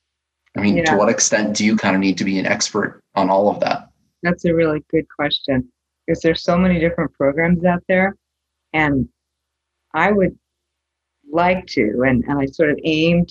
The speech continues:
Speaker 2: to have somebody on the staff, uh, familiar with at least how to access the website where the various, um, popular documents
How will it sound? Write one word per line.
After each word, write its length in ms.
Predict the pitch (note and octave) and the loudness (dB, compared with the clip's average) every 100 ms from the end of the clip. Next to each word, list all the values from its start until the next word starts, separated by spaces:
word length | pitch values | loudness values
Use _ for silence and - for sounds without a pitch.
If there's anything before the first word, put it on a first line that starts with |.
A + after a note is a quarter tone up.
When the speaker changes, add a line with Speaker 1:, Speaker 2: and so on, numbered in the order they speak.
| - | -2
Speaker 2:
to 320 | D#3 C#3 C#3 - | 0 2 0 -2
have 320 | - D3+ D3 - | 0 0 0 -4
somebody 600 | - F3+ F#3+ F3 D#3 C#3 | -4 0 2 2 2 2
on 220 | C#3 C3 | 2 0
the 80 | B2+ | -4
staff, 680 | - - - D#3 C#3+ C3 C#3 _ _ - _ - | -10 -12 -2 0 0 -2 -6 _ _ -20 _ -6
uh, 220 | D3 C#3 C3+ _ | -2 -2 -4 _
familiar 500 | E3 E3 F#3 F#3+ E3+ | -4 0 2 2 2
with 180 | D#3 C#3+ | 0 0
at 120 | C#3+ | -2
least 300 | D#3+ G#3 G#3 - | 0 0 0 0
how 120 | E3 | 0
to 100 | C#3 - | 0 0
access 800 | C#3 D3 - F3+ F3+ F#3 - - _ _ _ _ _ _ _ | 0 0 -2 0 0 -2 -10 -20 _ _ _ _ _ _ _
the 400 | D3+ C#3 C3+ C3 C3 | -2 0 0 -2 -2
website 600 | E3 A#3 A3+ - C3 B2 | 0 0 0 0 0 0
where 240 | C#3 C#3 | 2 0
the 120 | C3+ - _ _ _ _ _ | 0 -6 _ _ _ _ _
various, 680 | E3 D#3 D3 C#3+ - - - _ _ _ | 0 0 -2 -4 -10 -18 -20 _ _ _
um, 340 | C#3+ C3 C#3 - _ _ | -10 -8 -8 -12 _ _
popular 360 | E3 D3+ D3 C3+ | -2 -2 0 -2
documents 840 | C#3 C3+ C3+ - C3+ B2+ B2+ - | 0 0 0 0 0 0 -4 -12